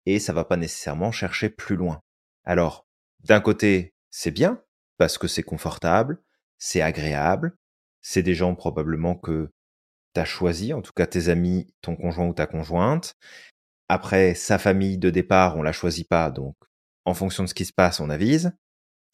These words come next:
mais probablement que t'y trouves un certain confort, une certaine facilité. Mais ce confort et cette facilité peuvent être aussi un frein énorme, justement,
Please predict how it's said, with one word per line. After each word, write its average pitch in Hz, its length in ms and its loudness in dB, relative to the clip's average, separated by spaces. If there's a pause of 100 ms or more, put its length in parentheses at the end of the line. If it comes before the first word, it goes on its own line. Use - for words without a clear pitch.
mais 101 480 2 (180)
probablement 92 640 2
que 131 160 -6
t'y 87 240 -8
trouves 107 420 -2 (360)
un 87 280 0
certain 92 380 -2
confort, 90 680 0
une 82 180 -2
certaine 98 400 -4
facilité. - 640 -6 (400)
Mais 101 140 4
ce 101 140 0
confort 131 400 2
et 107 40 4
cette 95 200 0
facilité 92 720 -4
peuvent 110 180 4
être - 220 0
aussi - 420 -6 (360)
un 202 140 2
frein - 380 -4
énorme, 107 560 0
justement, 85 640 -6